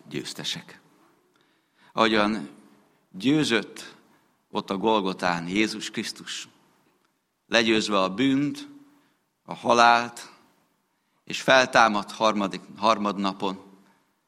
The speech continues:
és győztesként az Atya jobbján helyet készít számunkra. Ő benne, ő általa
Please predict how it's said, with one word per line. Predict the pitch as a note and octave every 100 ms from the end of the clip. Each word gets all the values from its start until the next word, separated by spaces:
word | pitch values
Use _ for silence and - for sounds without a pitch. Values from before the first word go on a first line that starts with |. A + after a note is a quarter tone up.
| _ _ _ _ _ _ _
és | - G#2+ -
győztesként | B2+ C#3+ C3 C#3 B2+ - B2+ G#2 F#2 - - - _ _ _ -
az | -
Atya | A2+ A2 G#2
jobbján | G#2+ A2 G#2+ F#2+ A2
helyet | G2+ G#2+ F2+ F2
készít | G2+ F2+ - F2 - -
számunkra. | - F#2+ D2 D2+ D#2+ D#2+ E2 - _ _ _ _ _ _ _ _ _ _ _ _ _
Ő | - C#3+
benne, | D3+ D#3+ D#3 D3+ D3
ő | D3
általa | B2+ A2+ A2+ B2 B2 B2 B2 -